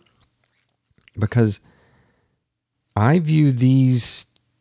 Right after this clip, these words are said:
type of plans as file dump backups, right? It's just, I've got my big lump of photos listed as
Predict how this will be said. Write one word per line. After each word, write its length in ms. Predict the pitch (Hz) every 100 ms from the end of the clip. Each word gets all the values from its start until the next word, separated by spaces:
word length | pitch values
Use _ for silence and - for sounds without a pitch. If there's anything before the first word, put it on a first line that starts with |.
| _
type 360 | - - 113 107
of 200 | 101 -
plans 580 | - 104 101 98 98 92
as 220 | - 87
file 720 | - _ - - 101 107 107
dump 500 | 101 92 101 101 - - - _ _ -
backups, 760 | 101 - - - - - - _ _ _ _ _ _ _ _ _ _ _ _
right? 280 | 101 98 143 - _ _ _ _ _ _ _ _
It's 160 | - -
just, 320 | - 110 - - _ _ _ _
I've 220 | 98 92
got 280 | 120 139 -
my 580 | 104 101 98 98 90 92 _ _ _ _ _ _ _ _ _ _ _ _ _ _ _ _
big 220 | 127 139
lump 400 | 120 117 117 - -
of 260 | - 87 - -
photos 840 | - 127 127 123 127 123 113 - - - - - _ _ _ _ _ _ _ _
listed 460 | 113 113 - 107 101
as 260 | 87 87